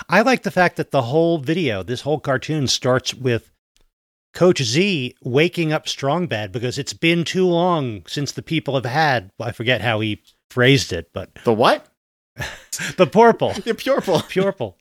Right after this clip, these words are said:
Speaker 1: <laughs>
Speaker 2: Because Coach Z's speech impediment, like, half the
Speaker 1: That's
Speaker 2: characters have some form of speech impediment. Let's just be very honest.
Speaker 1: Yes.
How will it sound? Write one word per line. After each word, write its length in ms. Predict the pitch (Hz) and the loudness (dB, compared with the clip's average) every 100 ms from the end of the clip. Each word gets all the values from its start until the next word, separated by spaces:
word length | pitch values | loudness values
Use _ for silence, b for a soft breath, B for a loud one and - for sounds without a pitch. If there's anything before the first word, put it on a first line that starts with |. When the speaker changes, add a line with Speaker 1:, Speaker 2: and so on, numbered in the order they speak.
| _ | _
Speaker 1:
<laughs> 1300 | 147 - - 392 220 - 220 - - 226 - 226 180 _ | -10 0 0 2 -2 0 -2 -2 -2 -4 -4 -12 -12 _
Speaker 2:
Because 180 | 151 - | 0 0
Coach 280 | - 175 170 | -2 -2 0
Z's 340 | 156 160 151 | -2 -2 -4
speech 320 | - 165 175 156 | -6 -4 -2 -2
impediment, 520 | 127 131 113 120 143 | 0 -2 -2 -4 -4
like, 160 | 160 - - | -6 -6 -4
half 260 | 170 208 | -2 -2
the 60 | - | -2
Speaker 1:
That's 120 | - | -2
Speaker 2:
characters 380 | 147 143 165 156 | 0 0 0 -2
have 120 | 135 | -4
some 200 | 117 123 | -2 -4
form 220 | 123 123 113 | -2 -2 -2
of 80 | |
speech 260 | - 113 107 | -4 -6 -4
impediment. 480 | 135 143 139 147 - | -2 -2 -2 -4 -6
Let's 160 | 123 - | -6 -2
just 160 | 127 | -2
be 60 | 117 | -2
very 220 | 107 117 | 0 0
honest. 420 | 104 117 - - 135 | 0 -2 -4 -6 -2
Speaker 1:
Yes. 420 | 101 85 - | -2 -2 -10